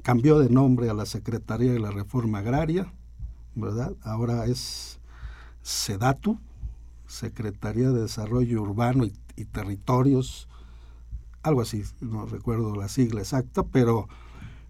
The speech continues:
creo que a mi forma de pensar es, es un error, ¿verdad? Porque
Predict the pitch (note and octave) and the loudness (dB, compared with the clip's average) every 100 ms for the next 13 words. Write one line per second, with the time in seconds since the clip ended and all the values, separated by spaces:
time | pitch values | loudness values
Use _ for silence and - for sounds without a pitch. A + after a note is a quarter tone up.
0 | - - C#3+ C#3 C3 - A#2 G2 - - | -8 2 4 4 2 0 0 0 -4 -4
1 | A#2+ A2+ A2+ C#3 D3 C#3 C3 A2+ A2 B2+ | 0 0 2 4 4 4 2 -2 0 0
2 | B2+ C#3 A#2 - - - G#2+ - - - | 2 2 0 -4 -10 -8 -6 -6 -10 -12
3 | - - - - - - - F#3+ B2+ A#2 | -16 -18 -20 -20 -18 -10 0 4 4 4
4 | B2 D3 - - - - A2+ G#2+ A#2+ - | 4 4 -2 -16 -20 -10 -6 -2 -2 -4
5 | - - - - - - - - C#3 C#3+ | -10 -20 -20 -20 -20 -20 -6 2 4 4
6 | - D3 D3 | 2 4 4